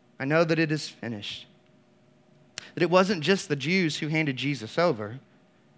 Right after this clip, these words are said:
It wasn't just the Gentile officials and soldiers who oversaw his execution.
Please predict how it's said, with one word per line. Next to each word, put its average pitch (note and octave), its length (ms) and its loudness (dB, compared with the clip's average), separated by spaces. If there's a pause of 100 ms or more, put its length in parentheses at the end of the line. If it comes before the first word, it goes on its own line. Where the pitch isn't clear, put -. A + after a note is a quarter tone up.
(200)
It - 60 -6
wasn't E3+ 300 4
just D#3+ 160 -2
the C#3+ 120 -2
Gentile D#3+ 540 4
officials C#3 420 -2
and B2+ 120 -6
soldiers C#3+ 480 -4
who C3+ 160 -4
oversaw C#3+ 520 0
his A#2+ 180 -4
execution. B2 840 -4